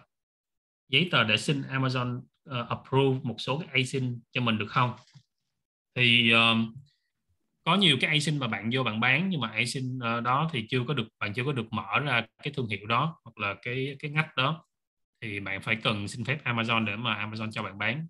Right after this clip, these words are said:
Thì Amazon thường họ yêu cầu á, là cái invoice, là cái hóa đơn á, từ cái nguồn là supplier, ờ, là wholesaler, hoặc là distributor, hoặc là từ cái, cái,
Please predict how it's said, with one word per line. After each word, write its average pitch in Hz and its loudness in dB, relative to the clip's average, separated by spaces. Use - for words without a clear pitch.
Thì 113 -4
Amazon 123 -2
thường 113 -2
họ 107 -6
yêu 117 -4
cầu 107 0
á, 143 0
là 104 -2
cái 143 -8
invoice, 123 2
là 104 -8
cái 127 -6
hóa 151 0
đơn 127 4
á, 131 -4
từ 120 4
cái 156 6
nguồn 123 6
là 104 0
supplier, 123 6
ờ, 107 2
là 104 0
wholesaler, 123 2
hoặc - -6
là 104 -8
distributor, 117 2
hoặc 107 -6
là 107 -2
từ 107 2
cái, 156 2
cái, 165 0